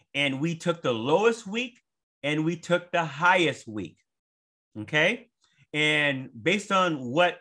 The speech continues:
you ha-, what we have invested, if you,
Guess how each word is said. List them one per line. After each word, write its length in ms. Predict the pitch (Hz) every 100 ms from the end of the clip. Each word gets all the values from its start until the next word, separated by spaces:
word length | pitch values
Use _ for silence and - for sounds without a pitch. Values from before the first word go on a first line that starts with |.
| -
you 420 | 135 160 160 160
ha-, 180 | 156 170
what 360 | 113 117 165 160
we 120 | 156
have 200 | 160 147
invested, 640 | 135 110 151 185 - 233 233 _ _ _ _ _ _ _ _ _ _ _ -
if 340 | 185 214 214 170
you, 600 | 175 175 165 151 147